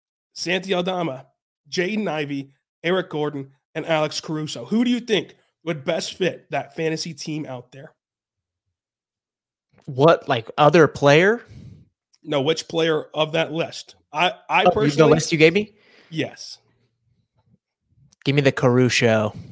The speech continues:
Speaker 1: Okay, I like that. I like that. Insert into the lineup. Caruso has an appealing fantasy option,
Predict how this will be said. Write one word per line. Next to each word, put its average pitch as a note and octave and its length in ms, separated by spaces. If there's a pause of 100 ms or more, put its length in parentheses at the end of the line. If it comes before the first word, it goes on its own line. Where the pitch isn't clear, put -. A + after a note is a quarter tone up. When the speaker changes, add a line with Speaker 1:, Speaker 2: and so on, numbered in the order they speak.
(600)
Speaker 1:
Okay, F#3 480
I D#3+ 140
like F#3+ 380
that. C3 220
I D#3+ 100
like E3 260
that. D3 140
Insert F#3+ 300
into G3 160
the F3+ 100
lineup. F3+ 320 (340)
Caruso G3+ 540
has F3 260
an E3+ 60
appealing A#3 640
fantasy F3+ 440
option, D3 400